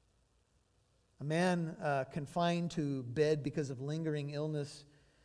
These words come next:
had on his sunlit windowsill a cocoon of a beautiful species of butterfly. As nature took its course, the butterfly began to struggle to emerge from the cocoon.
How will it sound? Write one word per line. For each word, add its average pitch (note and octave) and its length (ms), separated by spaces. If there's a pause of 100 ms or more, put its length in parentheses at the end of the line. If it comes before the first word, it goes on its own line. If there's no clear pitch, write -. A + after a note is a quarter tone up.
(280)
had F#3 240
on F3+ 140
his D#3 160
sunlit F3 640
windowsill D3+ 720
a B2+ 100
cocoon F3 600
of C3+ 100
a C3+ 60
beautiful D3+ 400
species D3 480
of A#2 120
butterfly. C3+ 540 (1000)
As C#3 140
nature F3 340
took E3+ 260
its D3+ 180
course, F3 340
the D#3 100
butterfly E3+ 400
began D3 460 (240)
to D3+ 100
struggle F#3+ 560
to D#3 160
emerge D#3+ 400
from C#3+ 160
the C3 80
cocoon. B2+ 640